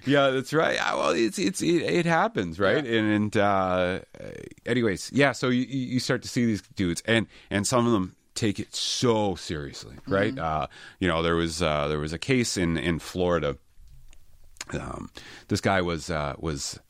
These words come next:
Speaker 1: uh, a Category five, uh, racer. Okay, so
Speaker 2: So
Speaker 1: bottom of the,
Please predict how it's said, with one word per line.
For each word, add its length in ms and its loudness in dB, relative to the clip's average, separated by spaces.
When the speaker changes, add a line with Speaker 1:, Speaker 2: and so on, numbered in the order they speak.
Speaker 1:
uh, 320 -14
a 320 -4
Category 460 4
five, 540 -2
uh, 260 -4
racer. 400 -6
Okay, 220 -2
so 260 -2
Speaker 2:
So 120 2
Speaker 1:
bottom 360 4
of 140 2
the, 220 2